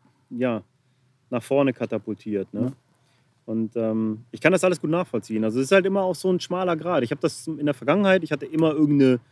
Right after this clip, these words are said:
Speaker 1: Firmenzugehörigkeit. Also damals zu Rute- und Rolle-Zeiten hab ich
Speaker 2: Du
Speaker 1: als
Speaker 2: bist
Speaker 1: Redakteur
Speaker 2: viel länger
Speaker 1: natürlich
Speaker 2: in diesem Game
Speaker 1: Ja.
Speaker 2: drin als ich halt,
Speaker 1: Ich hab
Speaker 2: ne?
Speaker 1: da im
Speaker 2: Das ist
Speaker 1: Grunde
Speaker 2: ja
Speaker 1: halt zu
Speaker 2: nochmal was
Speaker 1: allen
Speaker 2: anderes.
Speaker 1: Firmen zumindest,
Speaker 2: Ja.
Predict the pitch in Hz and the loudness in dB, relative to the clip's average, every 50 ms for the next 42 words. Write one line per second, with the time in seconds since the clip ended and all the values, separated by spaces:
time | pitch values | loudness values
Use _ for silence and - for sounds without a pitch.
0 | _ _ _ _ _ _ _ _ - - 131 139 135 113 - - 107 110 95 95 | _ _ _ _ _ _ _ _ 4 6 8 8 8 4 0 -4 -4 -2 -2 -2
1 | 95 95 - - - 90 92 95 92 95 95 98 107 117 127 135 127 123 110 - | -4 -6 -8 -8 -6 -4 -2 -2 -2 -4 -4 0 0 2 4 4 4 2 2 -2
2 | - 120 113 127 120 127 117 110 113 139 156 165 - - 147 147 151 151 156 151 | -6 -2 -2 -2 0 0 0 2 2 2 2 2 0 0 2 2 2 2 0 0
3 | 147 139 - _ _ _ _ - - 110 - 123 117 143 165 131 135 123 - 170 | 0 0 -2 _ _ _ _ -12 -8 -2 2 6 6 6 6 6 6 8 8 10
4 | 151 139 165 170 170 165 175 165 139 135 127 123 131 120 120 113 98 120 123 139 | 10 10 10 10 8 8 8 8 8 6 6 4 4 4 4 2 4 4 6 6
5 | - 135 139 - 131 113 110 101 92 - 180 170 160 - - - - - - 120 | 8 6 6 6 4 2 0 -2 -4 0 0 0 0 0 -6 -12 -18 -16 -10 -10
6 | 110 92 - 113 - 151 123 196 175 151 151 175 185 180 165 139 131 110 - 156 | -8 -6 -4 0 2 4 6 6 6 8 6 8 8 8 8 6 6 2 4 4
7 | 175 185 180 175 139 165 175 185 185 185 180 165 - - 160 165 170 170 151 - | 6 4 4 6 6 8 8 8 8 6 2 2 0 0 2 4 6 6 4 4
8 | 120 127 135 | 4 0 0